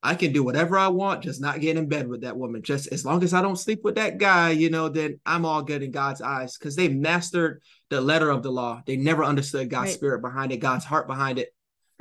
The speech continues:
Speaker 1: And Jesus is like, "Okay, but if you guys are thinking about sleeping with her, then I want you to know, then you might as well have done it, because you're still just as guilty in my eyes. You're s-,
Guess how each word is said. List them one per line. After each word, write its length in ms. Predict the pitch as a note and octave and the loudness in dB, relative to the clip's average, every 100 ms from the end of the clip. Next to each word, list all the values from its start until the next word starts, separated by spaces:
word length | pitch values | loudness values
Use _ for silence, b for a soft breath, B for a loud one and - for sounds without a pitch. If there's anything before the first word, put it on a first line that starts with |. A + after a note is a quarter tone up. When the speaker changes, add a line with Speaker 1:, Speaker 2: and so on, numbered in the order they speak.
| - - | -20 -10
Speaker 1:
And 100 | C#3 | 0
Jesus 220 | E3+ E3 D3+ | 2 2 0
is 60 | E3 | 4
like, 260 | D3+ C#3+ B B B | 4 2 B B B
"Okay, 260 | F3+ F3 D3+ | 0 0 0
but 320 | D3+ D3+ - B | 0 -4 -6 B
if 100 | E3+ | -4
you 60 | B3+ | 0
guys 220 | B3+ F#3 | 0 -2
are 100 | D3 - C#3 | -4 -8 -6
thinking 300 | D#3 G3 G#3 | -4 -2 -2
about 240 | G#3+ G#3 | -2 -4
sleeping 300 | - A3 A3 | -4 -6 -4
with 120 | G#3+ A3 | -4 -4
her, 200 | A3+ G3 | -4 -2
then 260 | E3+ E3 - | -2 -4 -4
I 80 | D#3 | -4
want 240 | E3 - - | -6 -8 -6
you 80 | C#3+ | -4
to 40 | |
know, 160 | C#3+ C#3 | -4 -4
then 300 | C3 B2 - | -6 -10 -4
you 100 | A3 | 2
might 140 | C4 | 4
as 80 | B3 | 4
well 80 | F3+ | 4
have 260 | E3 A#2 E3 | 2 0 2
done 180 | B3 | 4
it, 140 | G3+ - | 2 -2
because 280 | C#3 D#3+ D3 | -4 -4 -4
you're 100 | C#3+ | -6
still 360 | - E3+ D3 | 0 0 2
just 240 | A2+ D3+ C#3+ | 0 -2 -4
as 120 | A#2+ | -4
guilty 400 | D3+ C#3 A#2 G#2+ | -2 -2 -4 -6
in 80 | A#2 | -4
my 160 | B2+ A2 | -2 0
eyes. 380 | B2 G#2 A2 A#2+ | 0 -2 -6 -8
You're 100 | |
s-, 140 | C#3 | -6